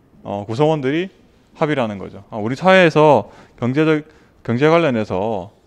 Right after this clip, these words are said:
재분배 정책이나, 어, 이런 것들을 어떻게 할 건지에 대해서 합의를 하는 거죠." 그러니까 예를 들어서 내가 명확하게 이 경제적으로 상위 계층인지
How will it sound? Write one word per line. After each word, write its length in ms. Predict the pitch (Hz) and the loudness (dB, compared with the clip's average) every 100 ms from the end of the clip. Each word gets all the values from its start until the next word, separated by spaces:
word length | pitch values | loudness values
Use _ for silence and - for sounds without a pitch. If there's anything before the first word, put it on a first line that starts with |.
| _ _ _ | _ _ _
재분배 360 | 110 135 160 160 | 0 2 4 2
정책이나, 680 | 131 - 120 92 87 110 139 _ _ _ _ - | 2 -2 -4 -2 -4 -6 -10 _ _ _ _ -14
어, 140 | 95 | -10
이런 120 | 113 123 | -6 -6
것들을 400 | - 113 139 - | -4 -4 -4 -2
어떻게 300 | 123 - - | -4 -4 -10
할 80 | - | -10
건지에 400 | 98 90 123 123 _ | -10 -14 -18 -20 _
대해서 480 | 120 98 101 131 143 _ _ _ | -10 -8 -4 -6 -6 _ _ _
합의를 360 | 170 175 160 | -2 0 -2
하는 160 | 101 92 | -4 -8
거죠." 240 | 85 110 _ _ _ _ - | -14 -18 _ _ _ _ -8
그러니까 320 | 151 147 113 107 _ _ - | -6 -2 -2 -2 _ _ -4
예를 160 | 139 185 | 2 4
들어서 220 | 196 160 | 4 4
내가 240 | 127 156 131 | 4 4 4
명확하게 680 | 123 147 190 160 127 160 131 | 2 2 -2 0 0 -2 -6
이 80 | 123 | -6
경제적으로 880 | 117 131 151 135 113 120 143 151 - | -6 -4 -2 2 2 4 4 2 -2
상위 260 | 160 160 | 0 2
계층인지 600 | 147 - 120 104 123 131 | 2 0 -2 0 -2 -4